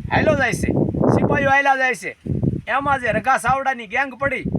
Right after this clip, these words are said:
સિપાહીઓને કંઈક માર્યું, જાજૂજ માર્યા ને બંધી બનાવી લીધા અને હાકલ કરી, "જેવો હોય એ આપી દ્યો." એટલે અંદરથી મહારાણી બા બોલ્યા,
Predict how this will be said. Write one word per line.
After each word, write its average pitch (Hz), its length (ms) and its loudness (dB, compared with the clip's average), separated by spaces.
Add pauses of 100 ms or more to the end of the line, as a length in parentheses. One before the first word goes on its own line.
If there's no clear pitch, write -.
(440)
સિપાહીઓને 262 460 -2
કંઈક 240 200 -10
માર્યું, 233 360 -2
જાજૂજ 233 640 -4
માર્યા 254 320 2
ને - 80 -6
બંધી 247 280 -6
બનાવી 269 360 -2
લીધા 247 300 -4 (1400)
અને - 100 2
હાકલ - 440 2
કરી, - 260 2
"જેવો - 160 4
હોય 254 180 2
એ - 40 0
આપી 226 260 2
દ્યો." - 260 -4 (1800)
એટલે - 200 -2
અંદરથી - 380 0
મહારાણી 240 460 0
બા 226 160 0
બોલ્યા, 233 360 -4